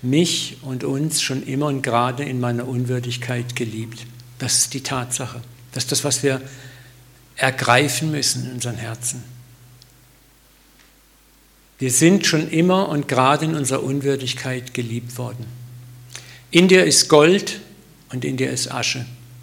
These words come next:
Und das wird es bis zum Schluss bleiben. Bis zum Schluss. Schmink dir das ab, dass du irgendwann mal in der Heiligung mit Heiligenschein und Glorienschein und goldene Fürze lässt. Na, das ist,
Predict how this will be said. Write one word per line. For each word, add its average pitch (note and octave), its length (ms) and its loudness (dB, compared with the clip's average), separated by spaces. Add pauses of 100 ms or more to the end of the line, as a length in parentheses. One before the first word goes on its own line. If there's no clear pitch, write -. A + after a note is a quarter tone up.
(220)
Und A#2+ 100 -12
das - 140 -4
wird B2+ 140 0
es A#2 120 0
bis - 280 -2
zum C3+ 140 -4
Schluss B2 320 -4
bleiben. A#2 420 -8 (360)
Bis - 260 2
zum C3+ 160 -6
Schluss. - 440 -8 (1400)
Schmink F3+ 320 4
dir F3+ 100 4
das E3 220 2
ab, E3 280 0
dass - 180 -2
du D3+ 80 -2
irgendwann C#3 320 2
mal C#3 120 2
in C3+ 100 -2
der B2+ 180 0
Heiligung C3 540 -2 (580)
mit B2 180 -6
Heiligenschein B2+ 760 0
und A#2 180 -6
Glorienschein B2 840 0
und A#2 120 -10
goldene A#2+ 300 -2
Fürze C3 380 -4
lässt. B2 340 -4
Na, B2 80 -6
das A#2 240 -6
ist, - 220 -6